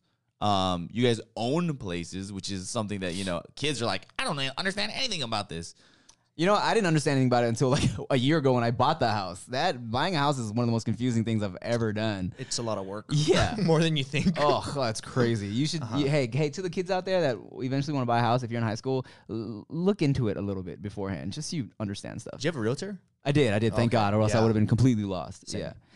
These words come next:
Speaker 2: They don't teach you that shit in school.
Speaker 3: They don't. That's the stuff they should be teaching kids
Speaker 2: Exactly.
Speaker 3: in high school.
Speaker 2: Dude, when I was going through it, I was like, "Why was there not one class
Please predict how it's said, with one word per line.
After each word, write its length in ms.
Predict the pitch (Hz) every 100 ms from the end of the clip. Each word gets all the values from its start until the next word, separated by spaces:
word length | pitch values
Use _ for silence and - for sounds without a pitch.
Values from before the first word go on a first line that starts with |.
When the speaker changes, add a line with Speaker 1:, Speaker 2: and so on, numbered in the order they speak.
| -
Speaker 2:
They 100 | 262
don't 120 | 320
teach 220 | 277 320
you 80 | 254
that 140 | 196
shit 120 | 214
in 80 | 196
school. 200 | 160 240
Speaker 3:
They 120 | 339 113
don't. 340 | 143 214 117
That's 180 | 156 220
the 60 |
stuff 200 | 277 285
they 120 | 196 165
should 260 | - 175
be 140 | 165 147
teaching 340 | 147 131 120
kids 420 | 117 98 90 - - -
Speaker 2:
Exactly. 600 | 247 214 262 320 233 135
Speaker 3:
in 60 |
high 140 | 135 143
school. 400 | - 107 92 - _ -
Speaker 2:
Dude, 260 | 160 294 151
when 260 | 143 196
I 60 | 233
was 140 | 269
going 220 | 196 254
through 180 | - 233
it, 40 | 262
I 60 |
was 80 | 208
like, 140 | 214 - - -
"Why 640 | 123 131 175 233 285 294
was 260 | 262 202 180
there 100 | 175
not 280 | 175 185 -
one 600 | 120 117 151 185 220 233
class 720 | - 190 170 131 107 123 -